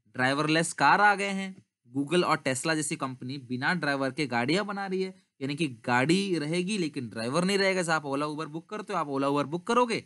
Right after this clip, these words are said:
गाड़ी जो है वो आ जाएगी, गाड़ी के अंदर कोई बैठा नहीं होगा,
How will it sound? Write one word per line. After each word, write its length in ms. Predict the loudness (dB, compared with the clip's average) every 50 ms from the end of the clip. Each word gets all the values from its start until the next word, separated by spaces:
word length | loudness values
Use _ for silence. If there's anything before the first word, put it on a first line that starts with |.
| _ _ _ _ _ _ -10
गाड़ी 400 | -2 0 2 2 4 2 2 2
जो 160 | 2 0 0
है 200 | 2 2 2 0
वो 120 | 0 0 0
आ 200 | 2 4 4 4
जाएगी, 340 | 4 2 2 2 2 0 0
गाड़ी 240 | 0 -2 -2 -2 -4
के 100 | -6 -6
अंदर 160 | -8 -8 -8
कोई 140 | -8 -8 -6
बैठा 260 | -6 -6 -4 -2 0
नहीं 120 | 2 2
होगा, 240 | 2 2 0 0 -4